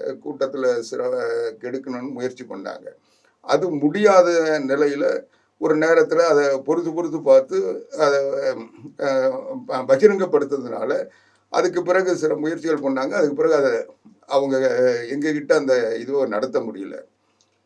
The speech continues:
அதுக்கு பிற-, அப்போதான் வந்து அவங்களுக்கு வந்து சரியான ஆள் யாருன்னு பார்த்தாங்க, விஜயை தேர்ந்தெடுத்தாங்க. விஜய் கூட்டத்துல அதை செய்ய முடியும்னு அவங்க செஞ்சாங்க. அதுல நாற்பத்தி ஒரு உயிர்கள் பலியாச்சு. அதுக்கு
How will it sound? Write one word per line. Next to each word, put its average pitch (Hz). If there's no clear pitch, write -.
அதுக்கு 202
பிற-, 185
அப்போதான் 220
வந்து 175
அவங்களுக்கு 170
வந்து 208
சரியான 175
ஆள் 160
யாருன்னு 143
பார்த்தாங்க, 117
விஜயை 135
தேர்ந்தெடுத்தாங்க. 113
விஜய் 214
கூட்டத்துல 147
அதை 165
செய்ய 139
முடியும்னு 135
அவங்க 131
செஞ்சாங்க. 117
அதுல 156
நாற்பத்தி 143
ஒரு 127
உயிர்கள் 151
பலியாச்சு. 120
அதுக்கு 127